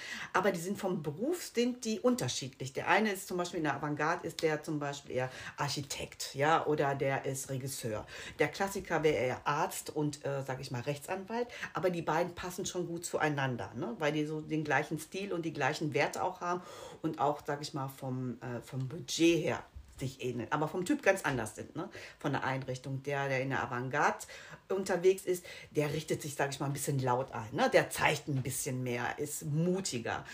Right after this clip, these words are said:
Und der andere ist eher ein bisschen ruhiger, ne? Wie ich es schon sagte, klassisch eben halt, ne? Der hat vielleicht eine ruhige Tapete, der Avantgardist hat irgendwie eine laute Tapete. Das heißt,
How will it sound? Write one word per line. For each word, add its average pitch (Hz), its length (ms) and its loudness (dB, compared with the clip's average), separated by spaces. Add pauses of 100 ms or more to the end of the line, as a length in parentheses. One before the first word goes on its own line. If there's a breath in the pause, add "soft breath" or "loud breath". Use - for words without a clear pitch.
(280 loud breath)
Und 147 140 2
der 139 100 6
andere 175 240 4
ist 170 120 -2
eher 151 160 4
ein 160 100 0
bisschen 156 360 -2
ruhiger, 147 600 2
ne? 190 180 0
Wie 156 80 -8
ich 156 120 -8
es - 200 -8
schon 139 220 -4
sagte, 135 420 -6
klassisch - 600 -2
eben - 360 -12
halt, - 300 -16
ne? - 140 -10 (480 loud breath)
Der 131 100 2
hat 135 80 0
vielleicht 135 280 -2
eine 139 80 -2
ruhige 185 280 2
Tapete, 180 480 -4
der 82 140 -2
Avantgardist 131 480 -4
hat 135 180 -8
irgendwie 123 240 -6
eine 127 140 -2
laute 131 320 -2
Tapete. 110 360 -8
Das - 220 -10
heißt, 117 220 -4